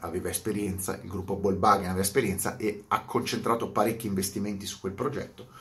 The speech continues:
La più grande particolarità, oltre al sistema quattro ruote motrici, che non era comune in altre macchine americane, anzi c'era una deroga e quindi si è infilata in mezzo l'Audi, ha capito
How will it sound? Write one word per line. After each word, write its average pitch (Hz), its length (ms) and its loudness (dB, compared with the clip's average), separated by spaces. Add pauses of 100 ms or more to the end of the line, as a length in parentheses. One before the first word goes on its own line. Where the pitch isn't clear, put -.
(480)
La 123 120 0
più 156 120 4
grande 202 260 12
particolarità, 139 840 6
oltre 131 520 6
al 110 460 8 (600)
sistema 135 400 2
quattro 170 280 10
ruote 156 240 8
motrici, 156 720 4 (200)
che 123 160 2
non 120 220 2
era 135 280 8
comune 120 460 4
in 104 100 0
altre 104 280 0
macchine 104 340 0
americane, 98 720 0
anzi 98 420 -2 (300)
c'era 113 200 2
una 120 200 8
deroga 110 540 4
e 98 140 -8
quindi 107 300 -2
si - 140 0
è 104 40 4
infilata 107 500 4
in 101 120 2
mezzo 101 380 0
l'Audi, 101 420 6
ha 95 100 4
capito 104 540 0